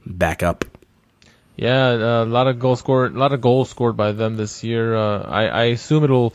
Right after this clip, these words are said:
Speaker 2: slow down just a bit when they come to the league next year, but hopefully they can. Uh, it's good to see them in the, in the, in the Bundesliga. Uh, a great city to go to. So if people haven't got a chance to go visit there yet, go do it. It's, it's great. Their winter market is awesome. Anyway,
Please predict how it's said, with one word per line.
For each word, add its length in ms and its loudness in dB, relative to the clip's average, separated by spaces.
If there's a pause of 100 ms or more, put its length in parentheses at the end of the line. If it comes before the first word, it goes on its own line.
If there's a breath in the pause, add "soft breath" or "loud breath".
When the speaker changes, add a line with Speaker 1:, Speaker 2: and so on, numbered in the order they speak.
(140 loud breath)
Speaker 2:
slow 240 4
down 180 4
just 160 -2
a 60 2
bit 160 4
when 100 0
they 100 -4
come 180 -2
to 60 -4
the 60 -2
league 220 0
next 240 -4
year, 80 0
but 100 2
hopefully 300 0
they 160 0
can. 220 -4
Uh, 140 0
it's 120 -4
good 120 4
to 40 -2
see 140 0
them 180 0
in 80 -4
the, 140 -6
in 80 -6
the, 180 -4 (440 soft breath)
in 100 -4
the 80 0
Bundesliga. 640 0 (320 soft breath)
Uh, 220 0 (220)
a 80 -2
great 260 4
city 240 -2
to 80 -4
go 160 2
to. 400 0
So 160 -2
if 100 -6
people 440 -4
haven't 160 2
got 80 2
a 20 -2
chance 280 -2
to 40 -6
go 100 0
visit 200 -2
there 120 0
yet, 220 2 (280)
go 140 6
do 220 4
it. 80 4
It's, 160 0
it's 220 -8
great. 320 2
Their 120 2
winter 260 -2
market 240 -2
is 100 -4
awesome. 360 0
Anyway, 320 0